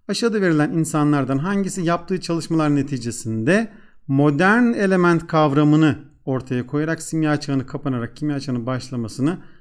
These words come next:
sağlamıştır diyor arkadaşlar. Bu tabii ki kim? Robert Boyle arkadaşlar. Daha önce ne demiştik biz? Yukarıda da bahsettik. Hani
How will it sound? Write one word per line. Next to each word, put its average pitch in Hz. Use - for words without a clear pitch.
sağlamıştır 160
diyor 151
arkadaşlar. 143
Bu 143
tabii 139
ki -
kim? 151
Robert 147
Boyle 143
arkadaşlar. 123
Daha 151
önce 139
ne 143
demiştik 117
biz? 139
Yukarıda 123
da 120
bahsettik. 120
Hani 120